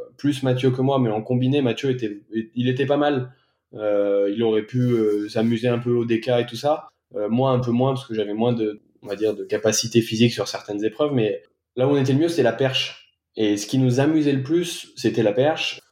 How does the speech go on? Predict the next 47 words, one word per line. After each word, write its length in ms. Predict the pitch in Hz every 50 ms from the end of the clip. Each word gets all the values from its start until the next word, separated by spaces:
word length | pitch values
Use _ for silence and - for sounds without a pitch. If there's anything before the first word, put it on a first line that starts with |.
| _ _ _
Donc 180 | - - 120 123
c'était 200 | - 127 127 139
un 80 | 139 143
peu 120 | - 170
logique 300 | 165 170 165 180 190 165
de 120 | 143 131
se 60 | 127 123
dire, 220 | 127 143 147 131
bah, 80 | 123 117
aujourd'hui, 280 | 117 113 120 123 143
on 80 | 147 127
va 120 | 110 104 101 - - -
tourner 240 | - 120 120 123 120
un 80 | 117
peu 140 | 113 117 117
la 100 | 110 107
page 200 | 110 120 120 110
des 140 | 110 104 104
épreuves 280 | 101 - - 104 -
combinées, 680 | - - 107 104 107 113 127 139 151 156 156 151 139 120
on 100 | 110 107
va 120 | 104 101
se 140 | 101 - 104
spécialiser 540 | - - 127 127 - 120 117 117 117 131 135
sur 180 | 131 - 110
la 80 | 101 101
compétition 580 | - 120 110 - 123 123 120 113 - - 127
de 40 | 123
saut 160 | 123 - 117
à 40 | 107
la 80 | 101 101
perche, 480 | 101 127 139 143 - - - - _ _ _ _ _ _ _ _ _ _ _
tout 160 | - 123 123
en 60 | 117
gardant 260 | 113 110 107 113 117 117
quand 120 | 120 117
même 100 | 110 107
un 60 | 101
entraînement 340 | 101 101 110 107 107 107 104
varié. 300 | 110 117 120 139 156 160
Mais 240 | 151 127 110 104 101
mon 180 | 98 101 101
père, 220 | 95 113 135 139 127
il 120 | 110 101
était 160 | 95 92 101
complètement, 640 | 101 107 104 107 107 107 110 110 110 107 107 101 98
euh, 180 | 95 95 95